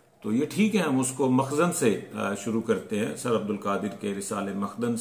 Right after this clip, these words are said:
मखजन से हम उसकी बुनियाद रखते हैं, लेकिन निगार का हवाला दिए बगैर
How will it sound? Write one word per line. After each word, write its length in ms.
मखजन 440
से 140
हम 160
उसकी 220
बुनियाद 440
रखते 280
हैं, 240
लेकिन 320
निगार 460
का 140
हवाला 280
दिए 260
बगैर 540